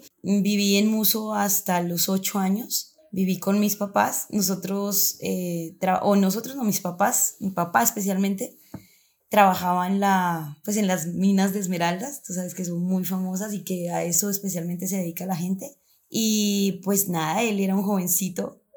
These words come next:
muy jovencito con su hermano. Eh, trabajaron en la, primero en el campo, eh, sacando mandarinas, naranjas, plátano, yuca,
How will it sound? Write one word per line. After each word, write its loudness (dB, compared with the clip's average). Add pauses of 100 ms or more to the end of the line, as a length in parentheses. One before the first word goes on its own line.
muy 0
jovencito -2
con -2
su 0
hermano. -2 (400)
Eh, -4
trabajaron 0
en 0
la, -2
primero 2
en 0
el -2
campo, -4 (340)
eh, 2
sacando 2
mandarinas, 2
naranjas, 2
plátano, 4
yuca, -6